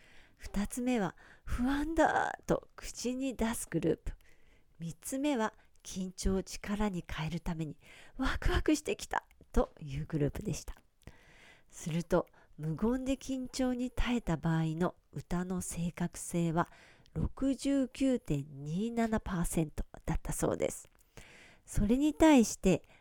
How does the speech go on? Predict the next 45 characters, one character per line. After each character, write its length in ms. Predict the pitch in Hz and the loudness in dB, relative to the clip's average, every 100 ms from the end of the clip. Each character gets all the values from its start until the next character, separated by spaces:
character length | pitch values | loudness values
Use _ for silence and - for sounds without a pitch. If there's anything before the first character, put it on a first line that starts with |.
| - | -18
不 300 | - 170 202 | -6 -2 0
安 260 | 233 254 | 2 0
を 80 | 262 | -2
口 320 | - - 240 | -4 -8 -6
に 160 | 247 254 | -2 -4
し 140 | - | -6
た 180 | - 240 | -2 0
人 260 | 233 - 240 | 0 2 2
た 140 | 202 | 2
ち 140 | - 147 | -2 -4
の 100 | 147 | -2
正 240 | - 156 | -2 -2
確 240 | - 160 | -2 -4
性 300 | - - 156 | -4 2 4
は 200 | 151 165 - - - - - | 6 4 2 -20 -20 -20 -20
五 220 | - - | 0 2
十 380 | - - 247 269 | 2 2 0 2
二 280 | 254 254 226 | 0 0 -2
点 300 | - 147 131 - | -2 -6 -6 -10
九 260 | - 160 | -2 0
八 320 | 180 185 - - | 2 0 -4 -4
パ 120 | 160 | -2
ー 60 | |
セ 160 | 151 - | -2 -8
ン 40 | 202 | -4
ト。 140 | - - _ - - - - | -4 -4 _ -20 -20 -20 -20
つ 160 | - 220 | -10 -2
ま 140 | 240 | 0
り、 160 | 208 - - - - | 0 -4 -12 -20 -6
不 240 | - 247 | -2 0
安 300 | 269 277 277 | 0 0 2
だ 360 | 214 143 85 - | 0 2 0 0
と 180 | - 208 | 4 4
口 320 | - - 220 | 2 -6 -8
に 100 | 233 | 0
出 140 | 247 | 0
す 80 | 233 | 0
と 160 | - - - - - | -4 -6 -12 -20 -12
十 200 | - 175 | -4 -4
パ 200 | - 285 | 0 0
ー 120 | 294 | 0
セ 220 | - 339 | 0 2
ン 100 | 370 | 2
ト 160 | 381 220 | 6 6
も 220 | 208 - | 8 4